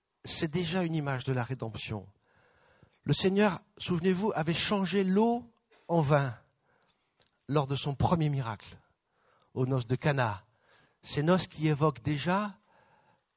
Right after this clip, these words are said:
le festin final des noces de l'agneau que nous connaîtrons à la résurrection. Et Jésus va aller plus loin que cette transformation de l'eau en vin,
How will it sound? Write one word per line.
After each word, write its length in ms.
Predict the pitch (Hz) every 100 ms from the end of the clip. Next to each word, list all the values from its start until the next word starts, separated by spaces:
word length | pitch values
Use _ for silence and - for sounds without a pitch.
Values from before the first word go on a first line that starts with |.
| -
le 120 | 139
festin 440 | - 180 - 180
final 500 | 170 - 165 131 117
des 100 | 113
noces 240 | 143 151 135
de 100 | 135
l'agneau 320 | 131 131 117
que 100 | -
nous 60 | 139
connaîtrons 640 | 156 139 - 139 131 95 - - _ _ _ -
à 80 |
la 140 | 135 139
résurrection. 680 | 131 113 117 107 - 98 82 _ _ _ _ _ _ _ _ _ _ _ _ _ _ _ _ _ _ _ _ _ _ _ _ _ _ _ _
Et 100 | 156
Jésus 340 | 160 202 208
va 340 | 226 196 185 - _ _ _ _ _ _ _ _ -
aller 200 | 202 214
plus 300 | - 214 233
loin 280 | 240 262 220
que 120 | 143
cette 220 | - 160
transformation 640 | - 170 135 165 160 - 160
de 80 |
l'eau 220 | 147 147 143
en 140 | 143
vin, 220 | 160 220